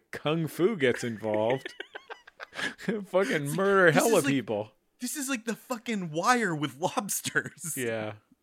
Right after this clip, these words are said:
Speaker 1: Remember <laughs> David Carradine's famous catchphrase from that show, "I'm gonna murder hella people"?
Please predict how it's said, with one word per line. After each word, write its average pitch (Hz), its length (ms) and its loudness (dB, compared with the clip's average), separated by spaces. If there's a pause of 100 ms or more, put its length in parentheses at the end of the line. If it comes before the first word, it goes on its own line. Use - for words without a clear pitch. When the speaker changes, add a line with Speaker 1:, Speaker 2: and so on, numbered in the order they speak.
(140)
Speaker 1:
Remember 233 480 2
<laughs> - 0 -
David 190 380 4
Carradine's 156 500 0
famous 135 580 -4
catchphrase 127 600 -2
from 135 180 -6
that 123 180 -2
show, 127 260 -4
"I'm 127 220 -4
gonna 180 340 -2
murder 123 560 0
hella - 380 -2
people"? - 720 -4